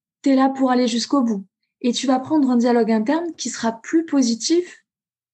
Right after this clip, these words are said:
que le négatif. Mais ça, c'est possible parce que à l'entraînement, tu auras entraîné ce discours interne. Il est hyper facile quand il fait beau, bonne température, que t'as tous les voyants en vert, d'avoir un discours positif.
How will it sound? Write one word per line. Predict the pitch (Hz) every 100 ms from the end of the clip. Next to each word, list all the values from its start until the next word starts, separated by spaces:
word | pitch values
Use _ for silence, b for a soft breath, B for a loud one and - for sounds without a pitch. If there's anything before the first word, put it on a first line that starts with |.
| -
que | 311
le | 302
négatif. | 269 247 233 - 196 -
Mais | 214
ça, | 220 440 571 - _ _
c'est | - 415
possible | - 202 554 403 -
parce | 269 262 -
que | 381 330 -
à | 220
l'entraînement, | 196 190 - 202 277 587 - _ _ _ _
tu | - 349
auras | 339 320 403 622
entraîné | 247 - 254 240 240
ce | -
discours | 208 190 - - 196
interne. | 190 135 87 - _ _ B B B -
Il | 339
est | 415
hyper | - 381
facile | - 302 285 359 349
quand | 240
il | 226
fait | 254 262
beau, | 226 269
bonne | 220 262 269
température, | 294 285 277 285 285 - 262 262 _ _ -
que | 269
t'as | 269
tous | 269 -
les | 311
voyants | 320 294 285
en | 254
vert, | 339 349
d'avoir | 233 240 381
un | 240
discours | 220 - -
positif. | 220 208 190 - 190